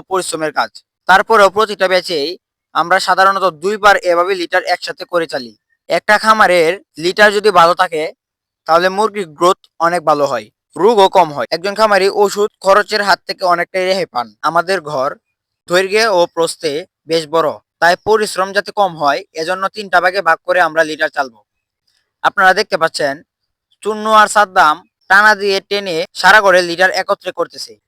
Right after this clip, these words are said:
আর একটা কথা না বললে নয়, আপনারা যারা অল্প ব্রয়লার মুরগির খামারি আছেন, তারা ছোট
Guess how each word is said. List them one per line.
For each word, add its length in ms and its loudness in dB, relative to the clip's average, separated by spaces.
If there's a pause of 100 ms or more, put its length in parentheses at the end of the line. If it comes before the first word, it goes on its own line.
(100)
আর 140 6
একটা 220 0
কথা 220 4
না 120 8
বললে 200 2 (160)
নয়, 180 2 (440)
আপনারা 360 4
যারা 140 8 (140)
অল্প 200 2 (240)
ব্রয়লার 300 2
মুরগির 300 -8
খামারি 340 0
আছেন, 240 -4 (560)
তারা 180 6 (100)
ছোট 140 -4